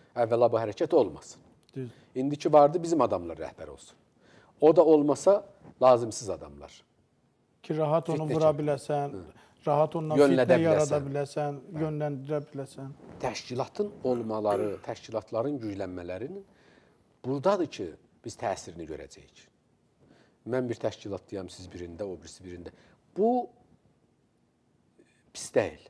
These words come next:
Speaker 2: Əlbəttə.
Speaker 1: Yəni, inşallah ki, bu təşkilatlar həm fikir olan təşkilatlar sonra birləşsinlər,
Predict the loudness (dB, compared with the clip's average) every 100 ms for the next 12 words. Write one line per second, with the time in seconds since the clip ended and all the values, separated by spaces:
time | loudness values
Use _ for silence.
0 | _ _ -14 -12 -10 -12 -14 _ _ _
1 | _ _ _ _ -8 -6 -4 -8 _ _
2 | _ _ _ -20 -20 _ _ _ _ _
3 | -6 -4 -4 -4 -4 -6 -12 -10 -10 -12
4 | -10 -6 -6 -6 -20 -20 _ _ _ -20
5 | -18 -10 -8 -8 -10 -14 _ -20 _ _
6 | -14 -6 -2 -2 -2 -6 -10 -12 -14 -12
7 | -14 -8 -6 -4 -4 -6 -8 -10 -18 -20